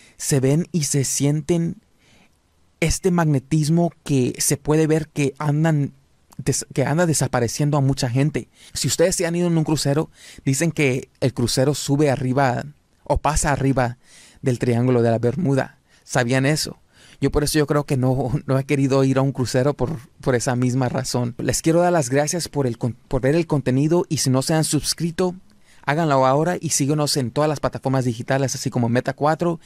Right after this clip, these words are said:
y La Verdad Se Habla Pod. Pero antes que nos vayamos de aquí, yo les quiero hablar que vamos a tener un festival llamado Pear Pod Festival,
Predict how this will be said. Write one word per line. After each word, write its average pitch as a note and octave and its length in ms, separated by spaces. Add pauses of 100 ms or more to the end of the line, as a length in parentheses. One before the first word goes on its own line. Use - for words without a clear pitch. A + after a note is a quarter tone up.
(180)
y C3+ 80
La A#2 100
Verdad A#2 240
Se B2+ 140
Habla A#2+ 240
Pod. - 260 (800)
Pero D#3+ 340
antes E3+ 380
que D3 580 (560)
nos C#3+ 200
vayamos F#3 360
de D#3 80
aquí, E3 400
yo D3+ 120
les E3+ 160
quiero G3 260
hablar D3+ 460 (580)
que D#3+ 100
vamos D#3 220
a G3 60
tener E3 260
un F3+ 120
festival D3 680 (260)
llamado C3 440
Pear C3+ 340
Pod C3+ 240
Festival, - 480